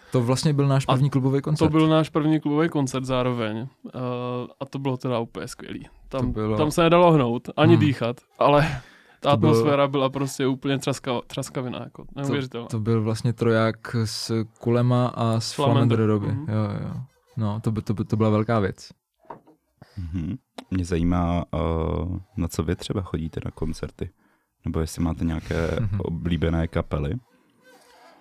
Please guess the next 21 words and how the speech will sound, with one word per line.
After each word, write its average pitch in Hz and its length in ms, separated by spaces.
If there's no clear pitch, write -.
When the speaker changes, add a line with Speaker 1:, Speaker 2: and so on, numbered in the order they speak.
Speaker 1:
Hmm, 120 800
já 104 200
jestli 107 260
můžu 113 220
vypíchnout. 110 520
Já 110 120
poslední 135 340
dobou 127 200
bohužel, 117 480
eh, 98 420
buď 113 260
nechodím 139 340
vůbec 113 280
na 110 100
koncerty, 113 420
nebo 113 580
do 113 100
toho 120 240
divadla. 101 540
Tím, 110 420
že 107 160